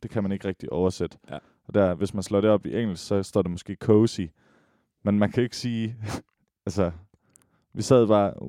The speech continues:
Speaker 1: "We were drinking a lot of beers and it was really cozy." <laughs>
Speaker 2: Nej,
Speaker 1: Fordi
Speaker 2: fordi
Speaker 1: cozy, det er mere sådan med tæppe og foran brændeovnen.
Speaker 2: Jamen, jeg har
Speaker 1: Hvor
Speaker 2: også hørt
Speaker 1: hygge, det kan være bare good times generelt.
Speaker 2: Ja, vi bruger jo også at hygge sig som et, et verbum.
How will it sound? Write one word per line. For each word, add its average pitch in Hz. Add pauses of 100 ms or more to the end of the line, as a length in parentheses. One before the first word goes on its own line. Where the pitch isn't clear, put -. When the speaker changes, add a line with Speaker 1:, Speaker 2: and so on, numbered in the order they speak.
(120)
Speaker 1:
"We 123
were 123
drinking 139
a 107
lot 120
of 113
beers 123
and 107
it 98
was 101
really 131
cozy." 139
<laughs> 131
Speaker 2:
Nej, 127
Speaker 1:
Fordi 123
Speaker 2:
fordi 127
Speaker 1:
cozy, 147
det 127
er 127
mere 127
sådan 120
med 92
tæppe 139
og 92
foran 107
brændeovnen. 104 (640)
Speaker 2:
Jamen, 110
jeg 131
har 139
Speaker 1:
Hvor 131
Speaker 2:
også 107
hørt 151
Speaker 1:
hygge, 143
det 113
kan 113
være 92
bare 98
good 113
times 95
generelt. 87 (220)
Speaker 2:
Ja, 117
vi 110
bruger 123
jo 110
også 104
at -
hygge 127
sig 95
som 101
et, -
et 95
verbum. 104